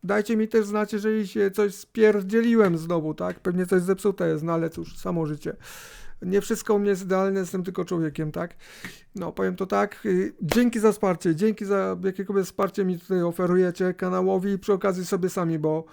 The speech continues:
bo to do was po prostu wraca w lepszej ilości, jakości materiałów i tak dalej, i tak dalej, tak. Y, dobra, kończymy.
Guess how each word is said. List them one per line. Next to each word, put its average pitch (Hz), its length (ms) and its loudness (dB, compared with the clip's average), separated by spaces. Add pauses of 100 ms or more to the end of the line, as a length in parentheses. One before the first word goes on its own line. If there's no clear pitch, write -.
(260)
bo 202 80 -2
to 233 120 -6
do 214 120 2
was 208 160 0
po 208 100 -4
prostu 208 260 -4
wraca 196 480 2
w 180 140 -8
lepszej 202 640 -2
ilości, 202 480 2
jakości 185 460 -2
materiałów 175 520 -2
i 165 60 -6
tak 160 160 -6
dalej, 160 240 -4
i - 20 -16
tak 156 140 -12
dalej, 151 300 -6
tak. - 220 -20 (540)
Y, 175 440 2
dobra, 175 460 4
kończymy. 190 520 2